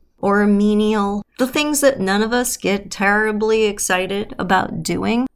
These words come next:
are still relevant, are still contributing back to a bigger whole that has deeper meaning for the project and the work that is being done.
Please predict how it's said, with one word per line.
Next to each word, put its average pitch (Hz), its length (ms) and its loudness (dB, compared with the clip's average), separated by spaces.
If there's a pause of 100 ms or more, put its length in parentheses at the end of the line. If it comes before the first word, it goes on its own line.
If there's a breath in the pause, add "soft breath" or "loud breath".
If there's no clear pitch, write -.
(120)
are 151 160 -2
still 202 720 -4
relevant, 190 720 -8 (240)
are 214 140 4
still 208 480 -2
contributing 190 960 -4
back 170 580 -4 (120)
to 196 580 -2
a 185 100 -2
bigger 175 560 -2
whole 165 600 -4
that - 220 -8
has - 600 -4 (180)
deeper 160 720 -6
meaning 165 840 -4
for - 440 0
the 151 140 -8
project - 960 -6
and 160 200 -4
the 117 80 -6
work 135 460 -4
that - 240 -10
is - 260 -8
being - 560 -12
done. 69 300 -8